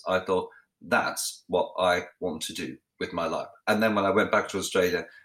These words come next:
that's exactly what I did do. And I trained and trained and trained to be as good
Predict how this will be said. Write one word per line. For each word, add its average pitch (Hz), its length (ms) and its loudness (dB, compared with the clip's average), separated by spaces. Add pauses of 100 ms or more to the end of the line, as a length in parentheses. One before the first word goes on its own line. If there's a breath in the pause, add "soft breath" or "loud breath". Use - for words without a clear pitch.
(120)
that's - 200 2
exactly 90 400 0
what 82 120 -2
I 80 120 -2
did 78 220 -8
do. 73 180 -12 (140)
And 95 140 2
I 92 80 4
trained 98 560 -2
and 87 120 -10
trained 85 440 -2
and 85 160 -10
trained 82 420 -2 (400 loud breath)
to 110 400 6
be 98 420 4
as 98 320 2
good 85 360 4